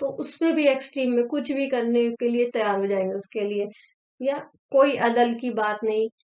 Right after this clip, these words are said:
कि कोई इंसाफ से काम लिया जाए, कुछ नहीं। तो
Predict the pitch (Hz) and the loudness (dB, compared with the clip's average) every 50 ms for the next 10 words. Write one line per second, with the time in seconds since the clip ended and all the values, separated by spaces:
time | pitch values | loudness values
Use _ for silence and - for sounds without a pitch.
0 | _ _ _ _ _ _ _ - - 226 226 - 214 226 233 220 214 220 - 247 | _ _ _ _ _ _ _ -12 -12 -10 -6 -2 0 0 2 0 0 -2 -2 -4
1 | 208 208 208 - 226 214 - 214 196 190 202 202 208 208 202 202 202 208 208 208 | -4 -4 -4 -6 -6 -6 -4 -4 -4 -4 -4 -4 -2 -2 0 0 0 -2 -4 -6
2 | - 202 196 - - - 180 - - - _ _ _ _ _ _ _ _ _ _ | -8 -10 -12 -12 -12 -14 -12 -12 -12 -14 _ _ _ _ _ _ _ _ _ _
3 | _ _ _ _ _ - - 415 480 480 - | _ _ _ _ _ -12 -10 -10 -10 -12 -14